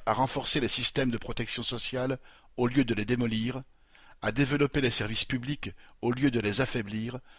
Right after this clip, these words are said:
à augmenter les retraites au lieu de les diminuer. L'économie capitaliste, basée sur l'exploitation, le marché et la course au profit,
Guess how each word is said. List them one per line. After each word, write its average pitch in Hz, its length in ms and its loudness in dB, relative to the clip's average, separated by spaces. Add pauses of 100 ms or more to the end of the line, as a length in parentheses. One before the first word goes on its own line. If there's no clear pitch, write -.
(160)
à 104 160 0
augmenter 131 380 0
les 123 80 2
retraites 113 520 -4 (240)
au 120 140 4
lieu 123 320 2
de 113 100 -4
les 107 140 -2
diminuer. 101 480 -2 (1300)
L'économie 143 440 2
capitaliste, 117 680 -2 (460)
basée 135 280 4
sur 135 160 4
l'exploitation, 127 800 -2 (300)
le 110 140 -2
marché 131 500 6 (180)
et 107 80 -8
la 104 100 -2
course - 280 0
au 131 40 0
profit, 117 440 -4